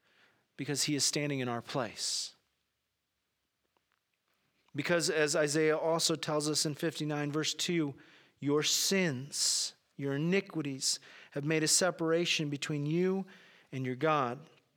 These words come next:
and your sins have hidden his face from you so that he does not hear." He is standing in our place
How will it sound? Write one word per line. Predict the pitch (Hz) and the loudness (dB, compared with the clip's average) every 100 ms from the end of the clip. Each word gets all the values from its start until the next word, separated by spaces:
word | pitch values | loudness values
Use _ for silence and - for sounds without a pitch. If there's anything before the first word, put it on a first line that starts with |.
| _ _ _ - | _ _ _ -8
and | 135 | -2
your | 139 | 0
sins | 127 - 180 147 - | 2 2 2 2 -2
have | 135 | -4
hidden | - 170 151 | -2 -2 -2
his | 135 - | 0 -2
face | - 156 131 - | 0 0 0 -2
from | - 135 | -2 -4
you | 143 139 123 - - - - | -2 -2 -4 -10 -16 -18 -10
so | - | -8
that | 123 127 | -4 -4
he | 117 139 | -4 -2
does | 139 127 | -2 0
not | 139 120 | -4 -4
hear." | - 160 127 - - _ - - | -4 -2 -2 -4 -14 _ -20 -20
He | - 147 | -8 -4
is | 131 | 0
standing | - 156 147 147 147 | 0 0 -2 -2 -4
in | 131 | -6
our | 127 127 127 | -4 -6 -8
place | - 131 135 170 - - - | -8 -8 -8 -4 -2 -2 -4